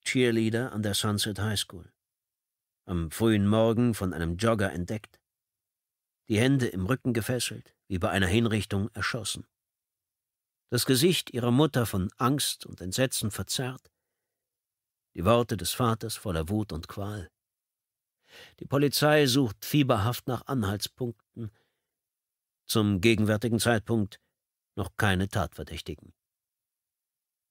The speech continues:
Während sich die Seiten füllten, traten die Geräusche im Großraumbüro gänzlich in den Hintergrund.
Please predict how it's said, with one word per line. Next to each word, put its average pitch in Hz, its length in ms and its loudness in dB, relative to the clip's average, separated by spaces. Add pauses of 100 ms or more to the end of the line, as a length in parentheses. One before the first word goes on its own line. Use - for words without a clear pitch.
(760)
Während 127 260 4
sich 139 100 0
die 135 140 2
Seiten 123 420 2
füllten, 131 480 -2
traten 120 380 -4
die 110 100 0
Geräusche 110 480 0
im 92 140 -2
Großraumbüro 98 880 0
gänzlich 98 420 -2
in 98 100 -4
den 95 120 -2
Hintergrund. 78 640 -6